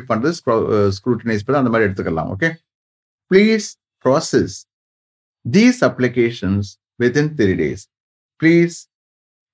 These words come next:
process these applications within three days. Then, please wait for him. நீங்க அவருக்காண்டி வெயிட் பண்ணுங்க. Please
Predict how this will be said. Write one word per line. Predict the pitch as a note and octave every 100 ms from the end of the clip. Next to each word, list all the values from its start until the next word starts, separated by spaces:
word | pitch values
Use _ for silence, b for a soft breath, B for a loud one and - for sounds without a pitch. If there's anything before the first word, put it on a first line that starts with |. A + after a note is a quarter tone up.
| -
process | C3 D3 - F2 F2 F#2+ _ _
these | B2+ F3+ G3
applications | G#2 G2 A#2+ A#2 A#2 A2+ F2 F2+ F#2+ - -
within | A2 A#2 A#2+ B2+ B2+ -
three | G2+ D#2
days. | C2+ C#2 - - _ _ -
Then, | D2+ D2+ - _ _ _ _ _ _ _ _
please | G3+ G#3+ G#3 G#3 -
wait | A#2 C3+ C3
for | A#2+ G2+
him. | G2 G2 E2 - - _ _
நீங்க | G#2+ B2+ C#3+ D#3+
அவருக்காண்டி | G#2+ G#2 G#2 A2+ B2+
வெயிட் | G#2 G2+ G2
பண்ணுங்க. | F#2+ E2+ D#2 D2+ D2 C2+ _ _ _ _ _ -
Please | E3 E3 E3